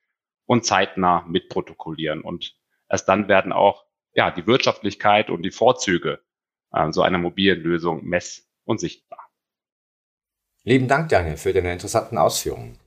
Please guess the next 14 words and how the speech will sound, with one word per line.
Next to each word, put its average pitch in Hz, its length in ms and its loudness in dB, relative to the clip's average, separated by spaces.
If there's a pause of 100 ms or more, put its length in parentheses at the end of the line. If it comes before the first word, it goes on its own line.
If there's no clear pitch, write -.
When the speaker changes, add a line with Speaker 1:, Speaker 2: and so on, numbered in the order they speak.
(540)
Speaker 2:
Was 101 160 4
nehmen 135 160 8
wir 135 100 8
also 117 200 4
heute 123 200 4
mit 127 180 0
aus 98 80 -6
dieser 92 240 0
Episode 71 500 -4
zum 85 160 -10
Thema 82 180 -4
Mobility 82 880 0 (300)
and 90 140 2
Usability? 82 680 -4